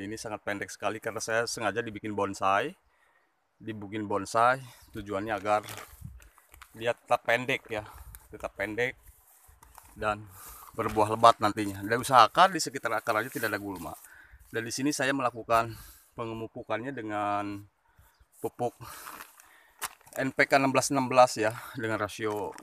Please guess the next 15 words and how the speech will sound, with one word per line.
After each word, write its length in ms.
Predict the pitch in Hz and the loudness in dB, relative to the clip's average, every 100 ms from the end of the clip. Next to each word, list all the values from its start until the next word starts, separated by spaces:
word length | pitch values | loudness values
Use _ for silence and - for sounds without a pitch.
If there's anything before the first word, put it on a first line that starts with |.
| 110 | -8
enam 160 | 113 | -4
belas 160 | 101 110 | -4 -6
enam 160 | 120 | -2
belas 160 | 127 104 | 2 2
origin 400 | 95 104 92 104 | 0 -6 -4 -6
Rusia, 480 | 113 - 160 101 101 - _ - - - - - - - | -6 -8 -2 0 -2 -4 _ -20 -20 -20 -20 -20 -20 -12
dengan 320 | 107 104 101 | -8 -6 -4
nitratnya 560 | 110 107 101 104 117 | -6 -4 0 0 0
tujuh 160 | 107 101 | -8 -8
persen, 560 | - 104 - 139 165 156 - - _ _ | -6 -4 2 2 2 -4 -14 -16 _ _
boronnya 480 | - 104 98 101 107 | -10 -4 -2 -2 -4
sembilan 240 | 113 107 - | -6 -8 -6
puluh 160 | 107 | -10
persen, 400 | - - 131 135 | -10 -4 -4 2
dan 320 | 107 101 104 | 4 4 0